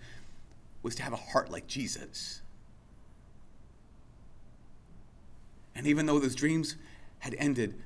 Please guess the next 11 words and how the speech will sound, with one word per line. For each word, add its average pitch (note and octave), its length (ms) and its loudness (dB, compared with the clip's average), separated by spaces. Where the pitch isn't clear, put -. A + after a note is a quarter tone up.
her D3+ 160 6
story C#3 540 6
had A#2 220 6
not. F#2+ 320 0
And B2+ 100 0
some D3+ 180 6
of C#3 80 0
your C#3+ 120 10
dreams C3 300 4
have G2+ 100 -2
ended. F2 260 -2